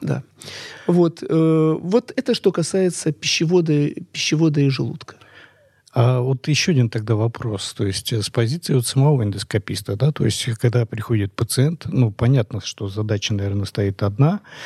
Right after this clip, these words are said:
Speaker 2: перед этим человеком, но пациент всегда задаст вопрос, э, как часто мне надо делать эту процедуру. Ну, можно сослаться на кучу всяких руководств и так далее. И второе, э, с какой риск, э, развития рака, там, допустим, у меня. Ну, это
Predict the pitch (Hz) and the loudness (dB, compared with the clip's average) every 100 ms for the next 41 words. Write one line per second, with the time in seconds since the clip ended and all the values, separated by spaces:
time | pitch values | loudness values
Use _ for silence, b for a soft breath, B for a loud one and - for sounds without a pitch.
0 | B B - 120 123 117 120 - 123 120 | B B 0 2 2 2 -2 2 0 0
1 | - 120 120 104 - 123 104 - 113 110 | -2 0 0 -4 -2 0 0 -4 -2 -2
2 | 101 107 107 - 107 - 113 104 - 113 | -2 -2 -2 0 -2 -2 -2 -2 -2 -4
3 | 101 104 101 113 - - 104 - 101 98 | -2 -2 0 -2 -2 -2 -2 -2 -6 -2
4 | 104 98 104 107 101 95 107 - - 107 | -2 0 0 2 0 0 -2 -2 -6 -6
5 | - 117 107 98 95 104 123 104 95 90 | -2 -2 0 -2 -4 2 2 2 -4 -6
6 | 110 - 113 - 104 101 - - 117 113 | -6 -4 -8 -6 -6 -6 -8 -8 -6 -4
7 | 98 104 - - - - 104 104 - 117 | -4 -6 -6 -10 -10 -2 -2 -2 -8 -8
8 | 120 131 202 196 135 - 127 147 156 123 | -6 -2 0 2 0 0 0 2 4 2
9 | 113 110 107 101 - 117 - 135 113 127 | 2 0 -2 -4 -6 -12 0 2 2 0
10 | - - 101 98 98 101 98 117 - 101 | -4 -4 -2 -2 -2 -2 0 -2 0 0
11 | 107 - 110 104 101 95 110 - 104 104 | 0 -2 -8 -4 -4 -2 -4 0 2 4
12 | 110 92 107 139 - | 4 0 0 0 0